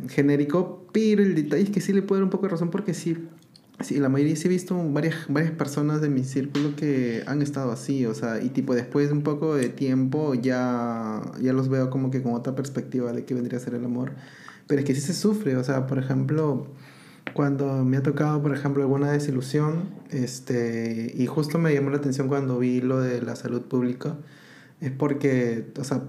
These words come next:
puede hacerte tanto daño que al final también, este, te genera problemas medio psicológicos que hasta te puede, este, no sé, afectar, eh,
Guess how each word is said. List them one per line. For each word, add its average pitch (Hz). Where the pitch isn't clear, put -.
puede 151
hacerte 165
tanto 156
daño 151
que 123
al 120
final 127
también, 139
este, 143
te 131
genera 127
problemas 135
medio 147
psicológicos 131
que 131
hasta 127
te -
puede, 123
este, -
no 120
sé, 131
afectar, 123
eh, 113